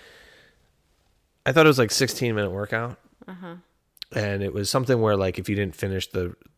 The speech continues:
Speaker 1: lunges or whatever, then, like, that rep didn't count.
Speaker 2: Yeah.
Speaker 1: And I looked up and I'm like, it was, like, fifteen, you know, fifty-seven.
Speaker 2: Uh-huh. And you quit.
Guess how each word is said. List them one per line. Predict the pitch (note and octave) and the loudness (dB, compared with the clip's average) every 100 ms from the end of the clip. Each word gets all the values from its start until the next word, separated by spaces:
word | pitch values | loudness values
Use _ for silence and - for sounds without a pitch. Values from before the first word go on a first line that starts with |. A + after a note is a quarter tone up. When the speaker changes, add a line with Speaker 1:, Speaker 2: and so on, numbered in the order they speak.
| _ _ - | _ _ -16
Speaker 1:
lunges | G2+ F#2+ F#2 F#2 F#2 F#2+ | -8 -6 -6 -6 -6 -4
or | F#2 | -4
whatever, | F#2 F#2 F#2 F2+ | -4 -6 -6 -8
then, | E2+ | -8
like, | E2+ F2 | -10 -10
that | F2 | -10
rep | F2 E2+ | -10 -10
didn't | F2 E2+ | -10 -12
count. | - F2 E2+ F2 - | -12 -10 -10 -10 -12
Speaker 2:
Yeah. | - | -12
Speaker 1:
And | G2+ | -8
I | F#2+ F2+ | -8 -6
looked | G#2 G#2 - | -6 -6 -6
up | F2+ - | -10 -10
and | F2+ | -12
I'm | F2+ | -10
like, | F2 - | -12 -10
it | |
was, | G#2 F#2+ | -8 -6
like, | F2 - _ | -8 -12 _
fifteen, | G#2 F#2 - G2 F2+ E2+ E2 | -6 -6 -8 -10 -8 -8 -10
you | A#1 | -12
know, | |
fifty-seven. | - - - - - - F3 | -12 -12 -12 -10 -10 -10 -12
Speaker 2:
Uh-huh. | F3 F3 _ _ _ - | -16 -18 _ _ _ -16
And | E3+ | -14
you | D#3+ | -14
quit. | - - | -14 -16